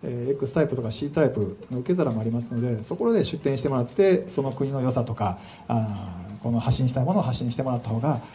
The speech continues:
まあ、僕は、あの、いいと思います。なので、ただ、まあ、そうは言っても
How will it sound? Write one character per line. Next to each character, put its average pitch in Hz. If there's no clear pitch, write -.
ま 139
あ、 -
僕 151
は、 180
あ 165
の、 113
い 117
い 120
と -
思 110
い 101
ま 85
す。 -
な 180
の 175
で、 131
た 180
だ、 190
ま 170
あ、 -
そ 208
う -
は 214
言 202
っ -
て 214
も 165